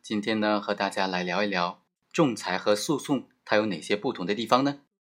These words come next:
首先呢，仲裁和诉讼它的性质是不一样的。仲裁它是民间机构，它具有民间性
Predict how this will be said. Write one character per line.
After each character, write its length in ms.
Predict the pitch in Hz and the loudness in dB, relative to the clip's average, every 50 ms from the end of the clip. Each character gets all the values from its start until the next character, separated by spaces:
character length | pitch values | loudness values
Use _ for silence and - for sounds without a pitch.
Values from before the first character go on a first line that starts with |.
| _ _ _ _ _ _ _ _ _ _ _ _ _ _ _ _ _ _ _ _ _ | _ _ _ _ _ _ _ _ _ _ _ _ _ _ _ _ _ _ _ _ _
首 160 | - - 90 | -4 -4 -2
先 160 | - 101 101 | 0 0 -2
呢， 200 | 98 85 - - _ _ _ _ | -2 -2 -6 -10 _ _ _ _
仲 220 | - 151 139 123 | 2 2 2 2
裁 240 | 110 - 92 92 101 | 2 0 0 0 0
和 340 | 95 - 95 90 92 95 101 | 0 0 0 2 2 2 0
诉 220 | 98 - 131 113 | -2 -2 -2 -2
讼 340 | 107 - - 110 101 95 - _ | -2 -2 -2 -2 -2 -4 -6 _
它 100 | - - | -4 0
的 100 | 101 104 | 0 0
性 300 | 101 - - - 147 120 | 0 0 0 -2 -2 -2
质 140 | - - 107 | -2 -4 -6
是 120 | - - 101 | -6 -6 -6
不 120 | - 104 | -8 -8
一 80 | 87 85 | -6 -6
样 180 | 87 82 82 | -6 -8 -8
的。 200 | - - 82 - _ _ _ _ _ _ _ | -12 -14 -16 -18 _ _ _ _ _ _ _
仲 180 | - 170 147 120 | 2 4 4 4
裁 200 | 104 - 95 90 | 2 0 -2 -4
它 120 | - - | -2 -4
是 140 | 101 - - | -6 -4 -4
民 240 | 104 92 85 95 95 | -4 -4 -4 -6 -4
间 160 | - 120 113 | -2 -2 -2
机 180 | 110 - 123 131 | -2 -2 -2 2
构， 360 | 123 135 107 - - _ _ _ | 4 4 2 2 0 _ _ _
它 140 | - 110 107 | -2 -2 0
具 140 | - 120 | 0 0
有 40 | 101 | -2
民 240 | 87 85 85 85 95 | -2 -2 -4 -6 -4
间 220 | - 127 127 131 | -2 -2 -2 -2
性 300 | 131 - 117 104 101 - | -4 -6 -8 -8 -8 -10